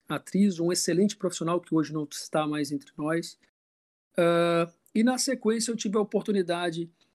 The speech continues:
de me aprofundar na área da direção.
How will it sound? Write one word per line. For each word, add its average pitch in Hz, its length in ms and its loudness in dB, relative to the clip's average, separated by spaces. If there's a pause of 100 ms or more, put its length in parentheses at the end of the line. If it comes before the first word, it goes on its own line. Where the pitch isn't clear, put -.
(320)
de 147 1500 0 (400)
me 208 120 2
aprofundar 202 640 0
na 175 100 -4
área 156 140 -2
da 151 120 -2
direção. 139 640 -6